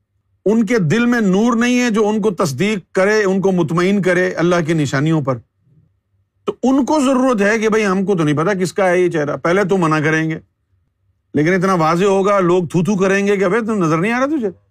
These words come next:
تو پھر کہیں گے، "ہاں جی آ تو رہا ہے، لیکن اس کا کیا مطلب ہے کہ کس کا ہے یہ؟" پھر اس کے لیے یہ ضرورت پڑی کہ نیچے نام بھی ہو۔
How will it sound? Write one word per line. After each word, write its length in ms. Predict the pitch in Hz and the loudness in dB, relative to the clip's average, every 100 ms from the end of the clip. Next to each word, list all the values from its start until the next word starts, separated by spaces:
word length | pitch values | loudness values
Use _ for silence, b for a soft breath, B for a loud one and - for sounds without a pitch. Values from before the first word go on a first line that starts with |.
| _ | _
تو 120 | 180 151 | -4 0
پھر 180 | 208 | 0
کہیں 240 | 175 170 196 | 0 0 0
گے، 60 | |
"ہاں 200 | 175 175 | 0 0
جی 160 | 185 208 | 0 0
آ 140 | 185 | 0
تو 160 | 185 202 | 0 0
رہا 100 | 180 | 0
ہے، 60 | 220 | 0
لیکن 220 | 208 202 | 0 -2
اس 120 | 190 | -2
کا 120 | 220 | -2
کیا 160 | 185 190 | -2 0
مطلب 340 | 180 156 135 | 0 0 0
ہے 80 | 110 - _ - | -2 -6 _ -4
کہ 80 | 151 | -2
کس 220 | 160 - | -2 0
کا 160 | 156 | 0
ہے 100 | 120 | 0
یہ؟" 120 | 104 87 - _ _ _ _ _ _ _ _ - | -2 -6 -14 _ _ _ _ _ _ _ _ -2
پھر 120 | 269 | 0
اس 200 | 262 - | 0 -2
کے 180 | 294 294 | -2 0
لیے 280 | 269 262 262 | 0 0 0
یہ 140 | 247 | 0
ضرورت 400 | 196 208 208 156 | 0 0 -2 -2
پڑی 380 | 156 151 123 101 _ _ _ _ _ - | -2 0 -2 -6 _ _ _ _ _ -6
کہ 80 | 180 | -2
نیچے 320 | 165 185 214 | 0 0 0
نام 380 | 180 156 185 180 | 0 0 0 0
بھی 120 | 143 | 0
ہو۔ 200 | 110 90 | -2 -6